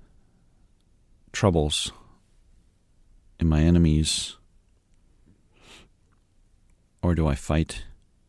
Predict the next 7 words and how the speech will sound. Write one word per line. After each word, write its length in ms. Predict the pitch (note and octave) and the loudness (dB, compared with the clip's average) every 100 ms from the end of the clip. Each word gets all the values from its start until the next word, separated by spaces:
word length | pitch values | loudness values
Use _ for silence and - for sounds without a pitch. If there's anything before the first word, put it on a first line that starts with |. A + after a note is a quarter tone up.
| _ _ _ - | _ _ _ -8
for 140 | - | -4
myself? 680 | C2 A#1 - C#2 C2+ - - - _ _ _ _ _ _ _ - - - - - - - - | -2 -2 -2 -4 -6 -14 -18 -20 _ _ _ _ _ _ _ -20 -20 -20 -20 -20 -20 -14 4
You 160 | A2 | 10
anoint 300 | A2+ B2 C3+ | 12 12 10
my 200 | - A2+ | 8 8
head 280 | G#2+ B2 B2 | 10 10 10
with 200 | G#2+ G2+ | 8 4